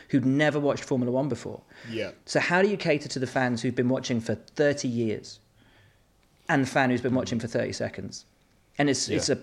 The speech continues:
Speaker 1: hard line to, to tread, but, um, you have to cater for everybody. Um,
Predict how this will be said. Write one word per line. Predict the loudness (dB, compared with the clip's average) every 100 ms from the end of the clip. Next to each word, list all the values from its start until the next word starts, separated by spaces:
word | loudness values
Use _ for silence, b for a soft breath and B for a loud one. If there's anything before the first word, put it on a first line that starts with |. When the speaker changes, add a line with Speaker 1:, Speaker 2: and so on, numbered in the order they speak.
| -6
Speaker 1:
hard | 0 2 4 4
line | 2 2 0
to, | 0 -2 -4 -8
to | -6
tread, | 0 2 2 -2
but, | -2 -2 -4 B B B _
um, | 2 4 4 2 0 -4 -20 -2
you | 0
have | 2 0
to | 0
cater | 0 0 -2
for | -2
everybody. | -2 -2 -4 -6 -8 b b -6
Um, | -2 0 0 0 -2